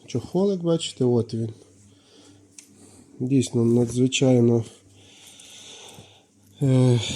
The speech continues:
м'яка річ, надзвичайно пружна,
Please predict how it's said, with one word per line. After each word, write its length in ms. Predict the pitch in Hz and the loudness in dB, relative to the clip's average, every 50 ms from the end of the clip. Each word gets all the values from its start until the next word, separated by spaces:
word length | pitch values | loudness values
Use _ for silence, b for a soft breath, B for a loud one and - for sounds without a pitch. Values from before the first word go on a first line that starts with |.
| B B B B B - | B B B B B 2
м'яка 540 | 135 139 139 139 - - 147 135 127 123 123 | 4 4 4 4 2 2 2 4 4 2 2
річ, 540 | 160 202 214 - - - - - - - - - | 2 0 0 -2 -4 -6 -6 -8 -14 -14 -8 -4
надзвичайно 800 | 135 131 131 123 123 127 135 135 - - 147 135 127 123 120 117 | 0 0 0 0 0 0 0 0 2 2 4 4 4 4 4 2
пружна, 840 | - - 131 143 170 196 202 190 175 180 185 180 185 185 180 175 | 0 -2 0 2 2 4 2 2 2 4 4 4 4 2 0 -2